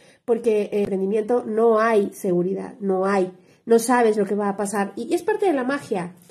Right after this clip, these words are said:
porque, eh, también en la incen-, en la incertidumbre existe el vacío mágico. Cuando tú quitas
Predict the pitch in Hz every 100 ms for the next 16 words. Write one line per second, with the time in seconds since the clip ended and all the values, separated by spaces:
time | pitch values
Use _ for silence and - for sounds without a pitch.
0 | _ _ 247 233 214 208 - 233 226 220
1 | 220 233 254 262 254 269 240 - 240 233
2 | 233 226 220 220 208 208 240 247 247 -
3 | 233 - 262 262 - _ - 226 208 208
4 | 233 220 254 240 196 196 190 190 196 196
5 | 220 214 254 254 208 214 -